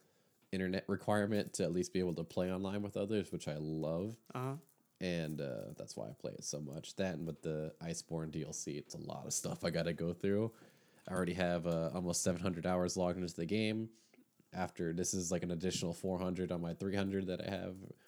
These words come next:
Speaker 1: So it's a lot of stuff to do. <laughs> And I haven't even gotten to, like, the really, really hardcore stuff yet, so.
Speaker 2: Oh, nice.
Speaker 1: That's why I love it so much.
Speaker 2: Yeah,
Speaker 1: Mm.
Speaker 2: you've been playing that game for a while, right?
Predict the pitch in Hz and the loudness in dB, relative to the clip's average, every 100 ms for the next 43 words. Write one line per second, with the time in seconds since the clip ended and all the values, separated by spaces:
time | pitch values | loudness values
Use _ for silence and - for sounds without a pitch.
0 | - _ _ - - 50 50 50 - - | -20 _ _ -12 -10 -8 -8 -12 -10 -4
1 | 52 50 - - - - - - - 160 | -4 -4 -8 -8 -6 -8 -6 -6 6 6
2 | - - - - 170 165 240 202 92 85 | 10 10 10 8 4 2 0 2 2 0
3 | 92 95 95 85 87 82 85 80 85 78 | -2 0 2 2 0 -2 -2 -2 -2 -4
4 | 64 78 80 82 - - 87 80 76 73 | -6 -6 -6 -10 -10 -4 -2 0 0 -4
5 | 71 - _ _ _ _ - 92 87 92 | -6 -12 _ _ _ _ -4 0 4 4
6 | 92 85 78 80 71 78 82 80 78 - | 6 4 2 2 2 0 0 -2 -2 -2
7 | 82 - 95 85 - 85 87 - - - | 0 0 0 -2 -2 -2 -4 -6 -8 -4
8 | - 107 - 120 113 110 110 113 117 - | -4 -6 -10 -10 -8 -10 -14 -16 -16 -18
9 | - _ _ _ _ _ - - _ - | -20 _ _ _ _ _ -20 -20 _ -12
10 | - 87 69 67 71 - 85 78 78 - | -4 0 0 0 -4 -6 -4 -2 -2 -2
11 | - - - 131 131 156 156 175 135 143 | -6 -8 -4 -2 0 0 0 0 0 -2
12 | 160 131 123 120 117 113 117 - 113 107 | 0 0 -2 -4 -4 -6 -8 -6 -4 -4
13 | 113 127 120 113 113 117 | -2 -2 -2 -2 -4 -4